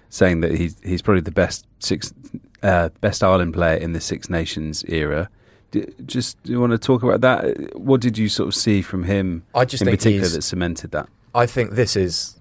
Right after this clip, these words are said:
Speaker 2: gotta be the greatest Ireland team of all time, hasn't it?
Speaker 1: Yeah.
Speaker 2: Regardless of how they go at the World Cup, I just think that series win in New Zealand is huge. I think the manner of this Grand Slam and how they've built up to it, um,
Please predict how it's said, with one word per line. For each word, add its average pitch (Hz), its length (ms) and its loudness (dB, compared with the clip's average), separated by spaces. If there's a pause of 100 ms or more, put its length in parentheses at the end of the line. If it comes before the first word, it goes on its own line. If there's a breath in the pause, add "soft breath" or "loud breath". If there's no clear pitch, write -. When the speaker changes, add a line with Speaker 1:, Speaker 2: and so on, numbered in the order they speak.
Speaker 2:
gotta 98 180 4
be 87 160 0
the 82 80 0
greatest 90 640 -2
Ireland 85 300 0
team 85 260 0
of 80 100 0
all 82 120 -2
time, 85 300 0
hasn't 87 220 -4
it? - 40 2
Speaker 1:
Yeah. - 80 -2
Speaker 2:
Regardless 92 400 2
of 82 80 -10
how 87 140 0
they 82 100 2
go 90 200 2
at 80 60 2
the 85 80 -2
World 85 240 2
Cup, - 240 -4
I 85 60 -4
just 92 180 -10
think 90 140 -8
that 82 200 -6 (120)
series 90 440 2
win 87 140 0
in 85 80 0
New 85 140 0
Zealand 85 360 0
is 80 120 -4
huge. 85 640 -2
I - 80 -14
think - 320 -10
the 85 140 -8
manner 92 500 4
of 85 140 2
this 92 160 -4
Grand 90 280 -2
Slam 90 580 0
and 87 140 -6
how 85 180 0
they've 82 300 2
built 85 260 -4
up - 180 -2
to 92 120 -4
it, 85 220 -2 (560 loud breath)
um, 85 420 2